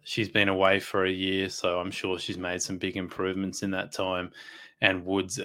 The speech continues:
is thirty-six now. So, um, yeah, she, there's a, there's a big chance that Grasso's, you know, made some big improvements.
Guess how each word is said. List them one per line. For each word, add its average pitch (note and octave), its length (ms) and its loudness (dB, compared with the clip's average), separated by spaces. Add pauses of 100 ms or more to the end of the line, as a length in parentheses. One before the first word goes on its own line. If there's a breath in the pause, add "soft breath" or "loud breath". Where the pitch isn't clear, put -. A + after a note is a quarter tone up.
(280)
is F#2 180 -2
thirty-six F2+ 760 -2
now. E2 260 -8
So, F#2 400 4 (880 soft breath)
um, F#2 760 2 (1500)
yeah, G2+ 320 4 (220)
she, - 340 -4
there's G#2+ 180 6
a, G2 100 -2 (160)
there's G#2 200 6
a - 20 0
big - 240 8
chance G2+ 300 6
that G#2+ 100 0
Grasso's, F#2+ 720 4
you G2 80 -2
know, F#2 100 0
made F#2 240 0
some F#2 160 -4
big G2 220 0
improvements. F#2+ 840 0